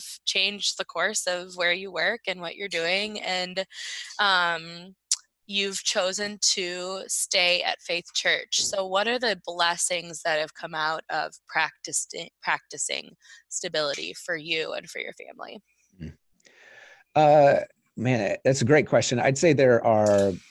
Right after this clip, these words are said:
Speaker 2: at least two realms of, of blessing or benefit that we've seen. You know, one is, is physical, practical, social, the other, uh, more on the spiritual side. Um,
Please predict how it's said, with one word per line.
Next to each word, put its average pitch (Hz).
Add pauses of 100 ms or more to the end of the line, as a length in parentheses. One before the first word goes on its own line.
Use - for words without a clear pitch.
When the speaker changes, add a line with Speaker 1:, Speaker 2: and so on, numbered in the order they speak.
(160)
Speaker 2:
at 120
least 147
two 135
realms 107
of, 92 (240)
of 95
blessing 98
or 87
benefit 90
that 90
we've 82
seen. 82
You 80
know, -
one 98
is, 87 (140)
is - (400)
physical, 110
practical, 98
social, 90
the 92
other, 85
uh, -
more 92
on 85
the 82
spiritual 98
side. - (640)
Um, 92